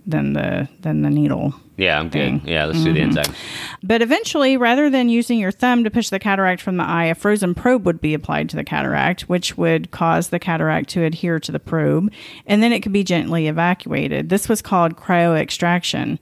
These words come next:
Speaker 1: And, Brian, that makes me think of your tongue getting stu-, stuck on something
Speaker 2: Yeah.
Speaker 1: frozen, like dry
Speaker 2: Yeah, yeah.
Speaker 1: ice or something. <laughs> The downside of removing the entire lens is that it requires an even larger incision than E C C E,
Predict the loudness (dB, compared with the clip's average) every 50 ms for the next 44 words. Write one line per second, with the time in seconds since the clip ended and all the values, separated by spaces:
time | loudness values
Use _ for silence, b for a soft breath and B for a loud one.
0 | B B B B B B B B -2 0 2 2 4 4 2 2 2 0 -2 0
1 | 0 0 2 2 2 2 2 2 2 0 0 0 -2 0 0 0 0 0 0 0
2 | 2 0 0 -2 -2 -4 -4 -4 -4 -4 -2 0 2 2 2 2 2 2 2 2
3 | 0 0 -2 -6 -6 -6 -8 -14 -8 -4 -2 -2 -2 -2 -2 -2 0 0 2 2
4 | 2 2 2 2 2 2 2 0 0 0 0 0 0 0 0 0 0 0 0 0
5 | -2 -2 -4 -4 -6 -6 -6 -6 -6 -6 -6 -4 -2 0 0 0 -2 -2 0 0
6 | 0 2 0 -4 -4 B B B B B B B B B B B -6 -2 0 2
7 | 2 4 4 4 2 2 0 2 2 4 4 2 2 2 2 2 2 2 2 2
8 | 2 0 0 0 0 0 -2 -2 -2 -4 -4 -2 0 0 0 2 2 4 4 4
9 | 2 0 -2 -4 -4 -4 -4 -4 -2 0 2 2 2 2 0 0 0 -2 0 0
10 | 2 4 4 4 4 2 2 0 0 0 2 2 0 0 2 2 2 2 2 2
11 | 0 0 -2 -2 -2 -2 -4 -4 -4 -2 -2 -2 -2 -2 -2 -2 -2 -4 -4 -4
12 | -4 -6 -6 -6 -6 -8 -8 -6 -6 -4 -4 -2 -2 -2 -4